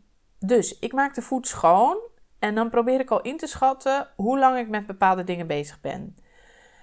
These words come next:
En, ehm, hoe ontwikkel je dat nou? Door gewoon eens op die klok te kijken. Hoe lang ben je bezig met het knippen van nagels?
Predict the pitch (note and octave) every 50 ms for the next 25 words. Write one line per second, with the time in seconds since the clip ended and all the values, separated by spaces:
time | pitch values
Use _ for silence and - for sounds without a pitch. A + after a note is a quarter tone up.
0 | _ _ _ _ _ _ - A3 A3 A3+ A3+ A3+ A#3 A3+ G#3+ G3 - _ _ _
1 | _ _ _ - F#3+ G3 G#3 G#3 G3+ G3+ G3 G3 G3 G3 - _ - _ - F#3+
2 | G3 A#3+ A#3+ - A3 G3 F#3 G3+ A#3 A3+ C4 A#3+ G#3+ F#3+ F3 E3 D#3 - D#3 D3
3 | C#3+ D3 D#3+ F#3 A3 A#3 - - _ - G#3+ A#3 B3 A#3 - - G#3 G#3 A3+ A#3+
4 | A#3 A3+ - - G#3+ - G#3+ G3+ - A3+ B3 A#3+ - F#3+ - - D#3 D3+ D#3 D#3
5 | - C#3+ C#3+ D3 F3 - _ _ _ _ - E3 E3+ G#3 B3 C#4+ D4 C#4+ C4 A3+
6 | A3 B3 C#4+ D#4 E4+ F4+ E4+ B3 G3 G#3 A#3+ C#4 D4 C#4 A#3+ A#3 A3+ B3 B3+ A#3+
7 | A#3 G3+ - G#3+ G3+ G#3 G3 G3 - G#3 G3+ G3 F#3 F#3 G3 F#3 F3+ E3 D#3 D#3+
8 | - - D3+ D3+ D3 - - -